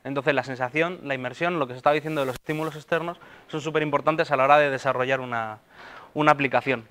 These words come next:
para, para realidad virtual. Vale, y vamos a las interfaces de interacción. Mm, tenemos algunas interfaces nuevas, como son Leap Motion. ¿Conocíais alguno de Leap Motion?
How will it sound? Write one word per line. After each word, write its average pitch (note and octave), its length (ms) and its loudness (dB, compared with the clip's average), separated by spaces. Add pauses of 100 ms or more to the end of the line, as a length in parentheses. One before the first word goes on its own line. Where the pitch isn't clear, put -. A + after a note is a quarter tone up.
(120)
para, B2 600 2
para B2+ 220 2
realidad B2 320 -4
virtual. B2 320 -10 (1400)
Vale, C#3+ 280 8 (180)
y D3 160 2
vamos F3 300 8
a F#3+ 40 12
las F3 160 12
interfaces D3+ 440 2
de F3 40 0
interacción. C3 600 2 (260)
Mm, B2+ 300 -8 (840)
tenemos E3 600 -6 (520)
algunas D#3+ 500 4
interfaces E3 380 0
nuevas, F3 320 4
como C#3 180 0
son D3 160 -2
Leap D3 100 0
Motion. F3+ 320 2
¿Conocíais D#3 440 -2
alguno E3+ 220 -2
de E3 80 2
Leap D#3+ 120 -4
Motion? G#3 480 -4